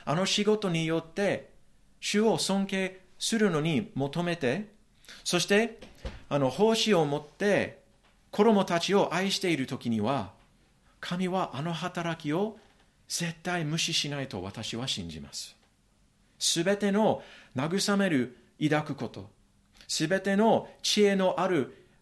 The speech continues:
あの、一言、すべての犠牲を、愛の行いは、あの、あの新しい世界を現在に持ってきます。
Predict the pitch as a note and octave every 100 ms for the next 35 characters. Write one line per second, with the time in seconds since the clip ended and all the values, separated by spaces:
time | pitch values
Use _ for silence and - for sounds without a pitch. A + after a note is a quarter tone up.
0 | - B2 A#2 - D3+ C3+ A2+ - F2+ _
1 | _ _ - - - F3 G#3 G#3+ G#3 D#3+
2 | D#3+ F#3+ - G#3+ G#3 G3+ G#3+ A#2 - -
3 | - - F3 G#3 G#3+ G3 F#3 G3 G3 F#3+
4 | F#3 F3 A3 D#3+ - - _ _ - _
5 | _ _ _ _ _ _ - - D3 C#3
6 | B2+ B2+ - - - D#3+ F3+ F3+ F3+ -
7 | E3 G3 F#3+ G#3 F#3+ G3 F3+ F3+ F3+ G3+
8 | G3+ C3+ F#3+ G3+ G3 F#3+ G3 G3 C#3 -
9 | A2+ G2+ D#2+ - - -